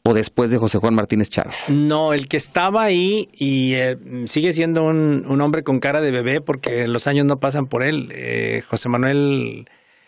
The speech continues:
Speaker 2: Juan Manuel García.
Speaker 1: Ah, cómo no, Juan Manuel García,
Speaker 2: Juan Manuel
Speaker 1: sí.
Speaker 2: García el Güero, también
Speaker 1: Sí.
Speaker 2: un saludo donde esté, gran amigo. Y estaba Juan Manuel ahí
Speaker 1: Sí, cierto.
Speaker 2: en el noticiero de siete a ocho, y don Héctor tenía el programa de ocho a nueve.
Speaker 1: El de Esta Mañana.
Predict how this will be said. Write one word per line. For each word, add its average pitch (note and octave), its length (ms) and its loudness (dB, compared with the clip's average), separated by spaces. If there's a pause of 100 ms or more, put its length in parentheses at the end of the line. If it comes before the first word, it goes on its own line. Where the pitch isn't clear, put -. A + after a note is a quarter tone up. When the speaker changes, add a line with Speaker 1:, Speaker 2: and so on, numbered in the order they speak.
(120)
Speaker 2:
Juan E3+ 160 2
Manuel E3+ 220 2
García. E3 380 -2
Speaker 1:
Ah, E3 140 0
cómo D#3+ 240 2
no, D#3+ 100 -2 (100)
Juan A2+ 180 2
Manuel A2 220 2
García, A2+ 280 0
Speaker 2:
Juan D#3+ 100 2
Manuel E3 160 2
Speaker 1:
sí. F#3 40 2
Speaker 2:
García F#3+ 260 0
el F3+ 80 2
Güero, D#3+ 420 0 (140)
también C#3 300 -2
Speaker 1:
Sí. D#3+ 40 0
Speaker 2:
un D#3+ 80 2
saludo C#3+ 380 2
donde A#2 240 0
esté, A#2 460 -2
gran C3 240 0
amigo. A#2+ 340 -2 (480)
Y C#3+ 300 2
estaba D3 340 0
Juan F3 220 2
Manuel D3 400 2
ahí D3 260 2
Speaker 1:
Sí, D3 120 0
cierto. B2 240 0
Speaker 2:
en C#3+ 80 2
el C#3 140 0
noticiero D3 760 0
de C3 160 -2
siete C3 360 -2
a C#3+ 80 2
ocho, D3+ 520 -2
y C#3 120 2
don D3 220 2
Héctor D#3+ 340 -2
tenía C#3+ 260 0
el C#3+ 100 -2
programa C#3+ 440 0
de C3 120 0
ocho B2+ 420 0
a B2+ 80 0
nueve. C3+ 460 0
Speaker 1:
El G#2+ 160 2
de A2 140 0
Esta B2+ 380 0
Mañana. A#2 460 0